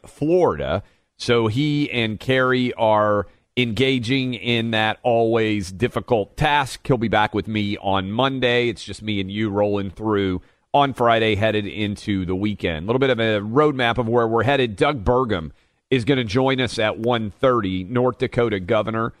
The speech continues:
had a pretty solid, I thought, performance on the stage Wednesday night out in the Ronald Reagan Presidential Library,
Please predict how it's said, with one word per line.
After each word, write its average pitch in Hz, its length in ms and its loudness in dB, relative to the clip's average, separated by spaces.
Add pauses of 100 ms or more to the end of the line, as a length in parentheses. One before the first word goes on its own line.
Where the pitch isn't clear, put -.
(460)
had 117 180 0
a 117 200 0
pretty 214 360 0
solid, 120 480 0
I 110 140 0
thought, 95 280 -2
performance 110 760 -2
on 110 260 0
the 98 80 -6
stage 95 640 -2 (800)
Wednesday 123 500 0
night 113 320 0
out 117 160 2
in 110 60 0
the 110 80 -4
Ronald 107 340 0
Reagan 101 300 0
Presidential 95 960 -2
Library, 87 760 -2